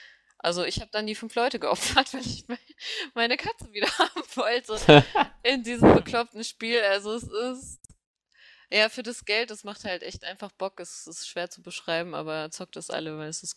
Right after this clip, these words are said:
Speaker 1: cool. <laughs>
Speaker 2: Ich finde die Idee auf jeden Fall auch geil. Ich, ich hab jetzt
Speaker 1: Ja.
Speaker 2: schon, ich hab den Artikel heute in der Mittagspause gelesen, hab so gedacht, ich wollte ja immer mal mit euch hier irgendwann mal so ein bisschen Pen und Paper machen.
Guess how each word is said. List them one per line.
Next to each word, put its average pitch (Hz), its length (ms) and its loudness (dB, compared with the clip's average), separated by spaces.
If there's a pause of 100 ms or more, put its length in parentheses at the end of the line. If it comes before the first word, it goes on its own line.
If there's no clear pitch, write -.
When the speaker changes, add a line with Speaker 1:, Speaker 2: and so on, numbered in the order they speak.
(100)
Speaker 1:
cool. 175 120 0
<laughs> 220 100 4 (1400)
Speaker 2:
Ich - 100 -12
finde 123 160 0
die 131 60 0
Idee 139 300 8
auf 185 140 2
jeden 190 120 0
Fall - 180 2
auch - 200 -8
geil. 101 320 4 (140)
Ich, 127 160 0
ich 127 120 -2
hab 170 100 6
jetzt 185 160 6
Speaker 1:
Ja. 185 80 4
Speaker 2:
schon, 143 160 2
ich - 340 -18
hab 135 80 2
den 139 180 0
Artikel 147 260 4
heute 139 100 8
in 127 40 0
der 131 100 2
Mittagspause 160 560 2
gelesen, 160 460 -2 (340)
hab 135 120 6
so 147 100 4
gedacht, 135 200 4
ich 120 120 0
wollte 165 220 8
ja 120 60 6
immer 170 120 2
mal 165 140 4
mit 156 100 2
euch 147 220 0
hier 151 200 4
irgendwann 139 320 2
mal 131 120 2
so 123 80 -4
ein 123 80 -4
bisschen 131 240 -4
Pen 131 160 0
und 123 100 0
Paper 160 300 2
machen. 107 340 -2